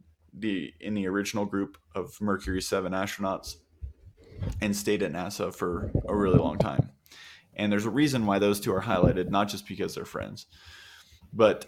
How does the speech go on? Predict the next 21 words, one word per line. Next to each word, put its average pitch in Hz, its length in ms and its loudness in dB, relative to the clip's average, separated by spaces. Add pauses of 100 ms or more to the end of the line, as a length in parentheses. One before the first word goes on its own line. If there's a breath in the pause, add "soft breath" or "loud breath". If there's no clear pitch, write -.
um, 92 560 0
and 98 120 -2
I'll 101 80 4
get 95 160 0
to 101 60 -4
that 87 160 0
in 64 60 -8
a 90 60 -8
second. 87 460 -4 (720)
So 113 240 0
Mercury 127 560 0
was 104 180 -2
started. 101 500 2 (280 loud breath)
Um, 90 580 -4
so 98 300 -4 (260)
essentially 110 440 -2
there 92 140 0
was 90 200 -4
a 95 60 -6
lot 90 180 0
of 85 140 -4